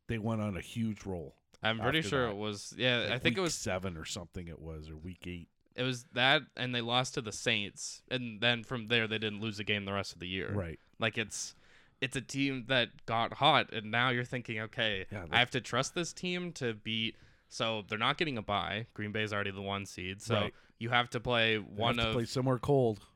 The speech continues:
Speaker 2: Air-, well, yeah, I guess
Speaker 1: Most
Speaker 2: eventually you'd
Speaker 1: likely.
Speaker 2: have to go to Green Bay, which
Speaker 1: Yeah.
Speaker 2: they did do last year.
Speaker 1: Uh, yeah, for sure.
Speaker 2: It just, it doesn't feel like the same team. And even those wild card teams,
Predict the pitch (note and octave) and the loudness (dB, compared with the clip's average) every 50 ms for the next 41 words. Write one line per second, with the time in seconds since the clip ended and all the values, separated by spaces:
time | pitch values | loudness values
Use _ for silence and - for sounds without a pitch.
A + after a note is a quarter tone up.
0 | - - _ _ - A2+ A#2+ A#2+ A2 - - _ - A2+ A2 G#2+ G#2 G2+ F#2 F#2 | -20 -20 _ _ 0 2 2 2 0 -2 -8 _ -6 -2 -2 0 0 0 -2 -2
1 | F#2 G2 F#2+ G2+ G#2 B2 B2 A#2 B2+ B2+ C3 C3+ C3+ C3 A#2 G#2+ B2 A#2+ A2 - | -4 -6 -4 0 2 2 2 4 4 4 4 4 4 2 2 2 2 2 0 -2
2 | G#2+ G2+ A2 A2 G#2+ G#2 G2 G2+ G2+ G2 F#2+ F#2+ G#2+ G2+ G2 F#2+ F#2+ G#2+ A2+ G#2+ | -4 -2 -2 -2 -2 -2 -4 -4 -6 -6 -6 -4 -2 -2 -2 -2 -2 -2 -2 0
3 | A2 A#2 - - - - - G3 F3+ D#3 B2+ G#2+ G2 G#2 A2 A2+ - - - F#2+ | 0 -2 -4 -6 -10 -8 -6 -6 -4 -2 -2 0 0 0 0 0 -2 -4 -6 -6
4 | F#2+ F#2+ G2+ B2+ F3+ B3 C#4+ B3 G#3+ A#3+ C4 - - A3 - B3+ B3+ C#4 - - | -4 -2 2 4 4 4 6 6 6 6 6 4 0 0 0 0 0 -2 -4 -12
5 | - - - _ _ _ _ _ _ _ - - _ _ _ _ _ - - A2 | -20 -20 -20 _ _ _ _ _ _ _ -20 -20 _ _ _ _ _ -12 -10 -8
6 | A2+ A2 A#2+ A#2+ - C3 A#2 - - - - C3+ B2+ D3+ D3 C#3 - D3+ B2+ - | -6 -6 -6 -6 -6 -6 -8 -8 -6 -4 -4 -2 0 0 0 0 -2 -4 -2 -2
7 | D3 D3 C#3 C3 B2 - A#2+ - - A#2+ A2 A2 G#2 - - A2+ A2 G#2 F#2+ F#2 | 0 0 0 -2 -4 -4 -8 -8 -6 -6 -6 -6 -8 -10 -10 -10 -8 -10 -10 -14
8 | - - _ _ _ - - _ _ - - A2+ A#2 A2+ A2+ A2 A2 - _ _ | -18 -20 _ _ _ -20 -20 _ _ -2 0 0 2 0 0 -4 -8 -12 _ _
9 | _ _ _ _ _ _ _ - - - D3 D3+ E3 F#3+ F3 E3+ D3 C3 C3 D3+ | _ _ _ _ _ _ _ -8 -2 0 0 0 2 0 -2 -2 -2 -2 0 2
10 | E3 D#3+ - B2+ G#2+ A2 C3 E3+ G#3 F3+ - - B2+ A2+ A2+ G#2 - A2+ G#2+ G#2 | 2 0 0 0 2 4 4 4 4 2 0 0 0 0 -2 -4 -6 -6 -4 -4
11 | A2+ A#2+ C3+ C#3+ C#3 - - - | -4 -4 -6 -6 -8 -10 -12 -14